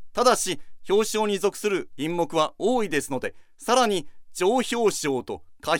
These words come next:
表象に分けます。この陰目表が韻を踏む漢字を探すための目次、インデックスとなります。さて、李白の津戸に白帝城を発すですが、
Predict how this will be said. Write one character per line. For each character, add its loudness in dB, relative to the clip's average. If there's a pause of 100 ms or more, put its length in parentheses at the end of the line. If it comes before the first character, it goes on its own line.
表 4
象 0
に -2 (300)
分 0
け -2
ま 0
す。 -8 (800)
こ 4
の 6
陰 6
目 4
表 4
が 8 (320)
韻 2
を 8
踏 -2
む 0
漢 2
字 -2
を 2
探 0
す -6
た 2
め 2
の -2
目 -2
次、 -4 (240)
イ 2
ン 4
デ 10
ッ -4
ク -8
ス -10
と -4
な 0
り 0
ま 0
す。 -8 (1600)
さ -2
て、 0
李 4
白 4
の 0 (200)
津 -8
戸 4
に 0
白 -2
帝 6
城 0
を 0
発 -2
す -4
で 4
す -4
が、 0